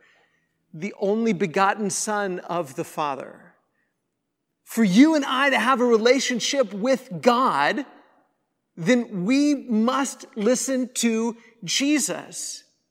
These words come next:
The Father is Jesus' Father before he's your Father or my Father. And Jesus says that it's going to be the one who does the will of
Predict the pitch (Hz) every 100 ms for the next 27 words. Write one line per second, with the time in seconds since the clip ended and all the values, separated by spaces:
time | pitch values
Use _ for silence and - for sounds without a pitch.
0 | _ _ _ _ _ _ _ _ _ _
1 | _ _ _ _ _ 214 - - 262 277
2 | 302 294 294 233 165 147 - 285 320 -
3 | 240 - 185 156 185 160 190 - 311 277
4 | - 240 214 - - - _ _ 196 185
5 | 254 277 - 175 160 180 196 196 202 233
6 | 269 - 143 123 139 - - _ _ -
7 | 190 - 240 240 240 - 175 156 156 -
8 | _ _ _ _ _ _ _ _ 156 170
9 | 170 - 190 190 202 170 147 156 143 156
10 | 165 196 151 151 147 - 165 147 143 147
11 | 160 147 143 135